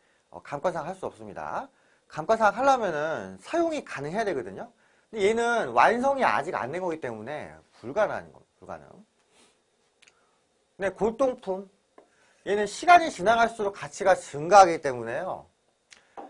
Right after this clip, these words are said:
어, 회사가 골동품을 쓰는 게 아니에요.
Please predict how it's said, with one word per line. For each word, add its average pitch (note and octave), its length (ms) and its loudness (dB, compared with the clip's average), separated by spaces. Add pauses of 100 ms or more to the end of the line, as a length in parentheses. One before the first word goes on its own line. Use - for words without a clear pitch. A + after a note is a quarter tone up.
(380)
어, G2 320 0
회사가 G3+ 920 8
골동품을 A#3+ 800 -2
쓰는 E4 300 -6
게 D4 80 0
아니에요. C3+ 500 2